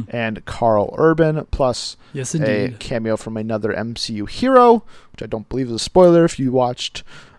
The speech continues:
Speaker 1: uh, what movie was it? Doctor Strange?
Speaker 2: Mm-hmm.
Speaker 1: It was featured at the
Speaker 2: Yeah.
Speaker 1: post credits there, that Benedict Cumberbatch, Cumber-, Cumberbatch.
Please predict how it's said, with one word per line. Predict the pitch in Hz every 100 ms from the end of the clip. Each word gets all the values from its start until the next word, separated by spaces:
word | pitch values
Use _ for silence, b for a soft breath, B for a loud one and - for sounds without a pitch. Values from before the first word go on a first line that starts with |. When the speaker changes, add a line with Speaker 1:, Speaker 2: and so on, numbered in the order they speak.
| _
Speaker 1:
uh, | 107 104 101
what | 117
movie | 127 117
was | 120 123
it? | - _ -
Doctor | 107 107
Strange? | - - 208 302 - -
Speaker 2:
Mm-hmm. | 190 170
Speaker 1:
It | 131
was | 127
featured | 147 156 135
at | -
the |
Speaker 2:
Yeah. | 156
Speaker 1:
post | -
credits | 190 196 -
there, | 185 180
that | - 135 - - -
Benedict | 151 151 -
Cumberbatch, | 147 135 127 - _ _ _
Cumber-, | - 143 - -
Cumberbatch. | - 139 107 131 135 - -